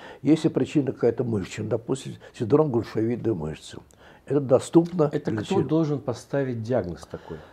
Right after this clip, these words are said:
Speaker 1: Да, синдром грушевидной мышцы должен поставить невролог.
Speaker 2: Невролог.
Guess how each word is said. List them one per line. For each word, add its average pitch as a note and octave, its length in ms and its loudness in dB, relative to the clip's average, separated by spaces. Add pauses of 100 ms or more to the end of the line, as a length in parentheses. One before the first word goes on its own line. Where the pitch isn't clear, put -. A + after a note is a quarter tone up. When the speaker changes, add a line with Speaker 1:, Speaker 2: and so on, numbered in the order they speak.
(180)
Speaker 1:
Да, G#2 160 -2 (140)
синдром C3 380 2
грушевидной A2 540 -2
мышцы D3 320 -4
должен A#2+ 260 -2
поставить A2 560 -4
невролог. D2+ 460 -4
Speaker 2:
Невролог. F#2 480 -4